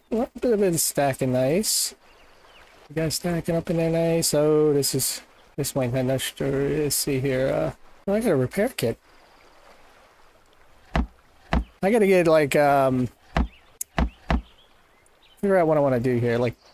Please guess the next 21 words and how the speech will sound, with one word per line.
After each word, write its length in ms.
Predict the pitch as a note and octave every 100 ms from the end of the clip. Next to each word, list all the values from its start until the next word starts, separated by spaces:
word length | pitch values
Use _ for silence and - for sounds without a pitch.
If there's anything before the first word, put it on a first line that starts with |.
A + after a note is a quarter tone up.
| _ F#3
keep 220 | F#3 -
boxed 380 | D#3+ D#3+ - E3
items 360 | D3+ C#3+ C#3+
together. 640 | C#3+ C3 C#3+ C#3+ C#3+ C3+ - _ - - - - _ _ _ - _ _ - _ _ _ - - _ _ _ - - - - - -
So, 140 | - C#3+
like, 240 | C3+ -
I 80 | D3+
got 200 | C#3+ C3
this 200 | D3 D3+
one 180 | E3+ D#3+
and 120 | C3+
this 200 | C#3 -
one. 420 | D3 C#3 C#3+ F3 _ -
Like, 160 | D3+ A#2+ - -
bottled 480 | C3 D#3+ F3 F3+ F3+
and 220 | D3+ B2
boxed 340 | C#3 D3 - D#3+
items 360 | D3 C3 A#2+
should 120 | C3+
stay 220 | - D3 B2+
together. 500 | A#2+ B2 A#2 G#2+